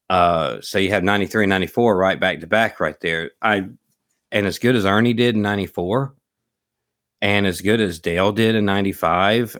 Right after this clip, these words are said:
and as good as Roush continued to be all the way up until two thousand,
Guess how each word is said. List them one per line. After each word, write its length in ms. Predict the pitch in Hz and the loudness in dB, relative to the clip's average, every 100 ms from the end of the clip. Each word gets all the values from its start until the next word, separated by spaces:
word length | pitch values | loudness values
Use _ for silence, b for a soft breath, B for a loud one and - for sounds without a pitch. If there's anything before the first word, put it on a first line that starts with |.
| - | -8
and 460 | 92 92 90 85 | -4 -2 -2 -6
as 280 | - 92 85 | -6 -6 -4
good 200 | - 107 | 0 0
as 120 | 98 | 0
Roush 400 | 90 95 101 95 | 2 2 2 0
continued 540 | - 87 - 98 107 101 | -6 -8 -2 0 0 0
to 60 | |
be 220 | 98 120 | 0 2
all 140 | 110 101 | 4 4
the 80 | 98 | 2
way 100 | 101 | 2
up 100 | - | 0
until 180 | - 85 | -8 -6
two 140 | 110 | -6
thousand, 560 | - 87 95 110 151 | -2 2 2 2 0